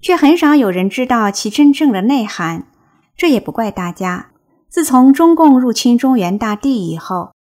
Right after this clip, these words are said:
中国人诸多的权利都被中共给强行代表了，生命权也大都交给中共了。入党团队时的誓言就是卖身契，因此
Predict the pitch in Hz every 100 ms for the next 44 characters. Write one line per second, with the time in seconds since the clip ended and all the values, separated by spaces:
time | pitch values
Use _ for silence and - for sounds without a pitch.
0 | _ _ - 311 302 294 240 233 247 277
1 | 277 294 247 - 175 175 208 202 - _
2 | 262 254 214 269 277 277 294 220 - 175
3 | 165 - 190 202 262 - 180 214 - 285
4 | 214 180 151 156 160 - _ _ _ _
5 | _ - 359 359 302 - 185 180 - 175
6 | 165 202 185 196 190 220 208 139 220 233
7 | 285 269 190 165 - _ _ _ _ _
8 | 302 320 294 - 269 165 - 190 190 240
9 | - 330 240 - 202 202 - 311 240 180
10 | 170 180 - - 185 - 175 208 180 -
11 | 247 240 240 - 294 190 _ _ _ _
12 | _ 247 254 254 185